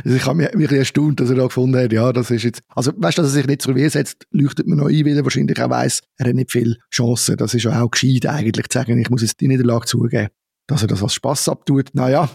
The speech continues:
mal schauen, äh, wie weiter das, ob er das noch weitermacht, mal sehen.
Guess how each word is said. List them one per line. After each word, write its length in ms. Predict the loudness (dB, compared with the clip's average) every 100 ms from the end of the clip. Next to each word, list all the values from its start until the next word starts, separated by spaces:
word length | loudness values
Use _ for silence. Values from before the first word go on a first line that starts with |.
| _
mal 180 | 0 2
schauen, 340 | 2 2 0 0 -2
äh, 140 | 0 0 2
wie 140 | 0
weiter 180 | 0 0
das, 240 | -2 -2 -4
ob 160 | -4 -2
er 40 |
das 160 | 0 2
noch 120 | 2
weitermacht, 560 | 0 0 -2 -2 -6 -6
mal 160 | -4
sehen. 300 | -4 -4 -4